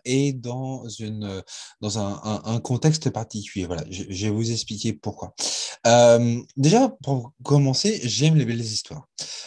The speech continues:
Euh, en fait, j'ai-, j'aime pas, voilà, je, je parle pas des histoires où ils se marièrent et il y a beaucoup d'enfants.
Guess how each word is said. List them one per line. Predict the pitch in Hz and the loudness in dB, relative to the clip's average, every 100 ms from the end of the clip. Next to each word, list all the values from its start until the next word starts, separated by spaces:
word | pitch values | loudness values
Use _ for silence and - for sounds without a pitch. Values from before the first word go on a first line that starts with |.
| - - | -12 0
Euh, | 104 101 95 95 92 | 2 4 2 0 0
en | 92 101 | -2 0
fait, | 165 | 0
j'ai-, | 120 95 | 0 -2
j'aime | 92 101 | -6 -6
pas, | 85 120 | 0 2
voilà, | 113 90 85 78 | 2 0 -4 -12
je, | 92 | -12
je | 87 78 - | -10 -10 -6
parle | 98 98 | -6 -4
pas | 117 | -4
des | 98 | -6
histoires | 90 78 110 104 | -8 -8 -6 -4
où | 92 | -6
ils | |
se | - | -10
marièrent | 92 82 90 107 101 | -12 -12 -8 -6 -6
et | |
il | 92 | -8
y | |
a | 90 | -10
beaucoup | 85 101 87 98 | -12 -16 -16 -16
d'enfants. | 85 80 139 143 | -14 -8 -6 -6